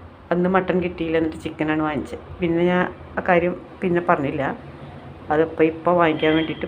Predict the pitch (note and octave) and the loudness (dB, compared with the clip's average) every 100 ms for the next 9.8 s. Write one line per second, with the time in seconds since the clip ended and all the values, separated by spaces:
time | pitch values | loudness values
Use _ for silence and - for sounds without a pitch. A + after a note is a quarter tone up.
0 | - E3 C3 C#3+ C#3+ C#3 C#3 C3+ E3+ D#3 | 2 2 2 -2 -4 -4 -4 -4 -2 -2
1 | D#3 D#3+ - D#3+ D3 D3+ D#3 D#3+ D#3 D#3+ | -2 -4 -4 -4 -2 -2 -2 -2 -4 -4
2 | D3+ - D3+ C#3+ E3+ - - - - - | -8 -8 -6 -6 -8 -10 -16 -18 -18 -12
3 | - A3 G#3+ F#3 F#3 - F3+ E3 D#3 D#3+ | -2 4 6 6 4 6 6 8 6 2
4 | D#3 C#3+ C#3+ D#3 F#3 G3+ D#3+ D3+ C#3+ C#3+ | -2 -4 -4 -2 -2 -2 -2 -2 -4 -4
5 | D#3+ C#3 C#3 C#3+ E3 - - - - - | -6 -6 -10 -12 -14 -18 -18 -20 -20 -20
6 | - - - - - - E3 F3 G3 - | -20 -20 -20 -20 -16 -8 -4 2 2 2
7 | - F#3 F3+ F3+ F3+ - - - - - | 4 8 10 10 8 4 -14 -18 -20 -20
8 | - - - - - - - - - - | -20 -20 -20 -20 -20 -20 -20 -20 -20 -20
9 | - - D#3 E3+ F3+ E3+ D#3+ - | -18 -6 2 4 6 4 0 -2